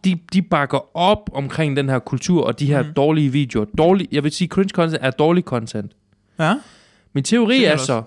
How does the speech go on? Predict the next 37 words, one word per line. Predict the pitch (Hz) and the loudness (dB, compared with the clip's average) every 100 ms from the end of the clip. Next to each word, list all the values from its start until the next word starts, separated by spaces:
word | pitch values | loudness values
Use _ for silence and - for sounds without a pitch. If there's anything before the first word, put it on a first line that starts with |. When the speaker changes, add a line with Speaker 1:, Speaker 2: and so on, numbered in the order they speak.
| - | -6
Speaker 1:
min | 143 | -6
teori | - 190 220 | 0 2 2
er | 185 123 | 2 0
så, | - 113 - _ _ - | -4 -6 -6 _ _ -8
bliver | 165 220 262 185 | -2 0 2 2
cringe | 127 - 185 185 208 | -2 -2 0 0 -2
content | - 151 156 - 131 | -4 -2 -2 -2 -2
i | 131 | -4
fremtiden | - 143 160 143 131 | -2 -2 0 -2 0
udfaset? | 139 151 127 110 - 85 _ _ _ _ _ _ _ _ - | 0 0 -2 -4 -8 -16 _ _ _ _ _ _ _ _ -10
Speaker 2:
Det | 139 | -10
håber | 135 - | -10 -16
jeg. | - - _ | -18 -20 _
Speaker 1:
Bliver | 147 170 | -2 0
det, | 156 - | 0 -2
bliver | 170 | 0
det | 151 - | 0 0
highbrow | 185 220 208 135 131 131 | 2 2 2 0 2 0
og, | - 131 117 | 0 -2 0
og | 131 127 | -2 -2
det, | 160 | -4
som, | - 123 - _ - | -2 -6 -8 _ -6
jeg | 151 | -6
siger | - 247 | 0 0
ikke, | 233 214 | 2 0
at | 156 | 0
der | 156 | 0
ikke | 170 | 2
er | 160 | 0
en, | 147 - | -2 -4
en | 147 | -2
next | 160 190 - | -2 -2 -4
frontier, | 151 135 - 143 151 160 _ _ _ _ _ _ _ _ _ _ _ - | -4 -4 -2 0 0 -4 _ _ _ _ _ _ _ _ _ _ _ -4
men | 143 | -2
jeg | 147 | 0
føler, | 233 240 156 | 2 2 2
Speaker 2:
Der | 117 | 0